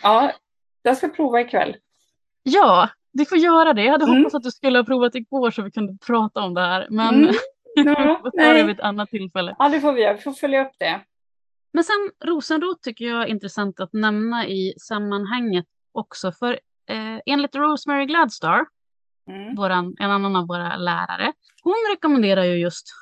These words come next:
Speaker 2: rosenrot, att ta en dos av rosenrot på kvällen för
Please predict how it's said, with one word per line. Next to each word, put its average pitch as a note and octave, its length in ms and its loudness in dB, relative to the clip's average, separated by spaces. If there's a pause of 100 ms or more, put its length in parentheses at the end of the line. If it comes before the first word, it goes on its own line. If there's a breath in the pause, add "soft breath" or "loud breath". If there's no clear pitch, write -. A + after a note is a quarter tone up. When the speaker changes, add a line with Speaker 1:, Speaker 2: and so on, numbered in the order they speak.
(160)
Speaker 2:
rosenrot, A#3+ 800 -2
att C#4+ 140 -8
ta D#4+ 360 2 (280)
en A3 160 -2
dos G#3+ 260 -4
av G3+ 180 -8
rosenrot G#3+ 500 -4 (160)
på G3+ 80 -10
kvällen A3+ 640 -6
för G3 80 -18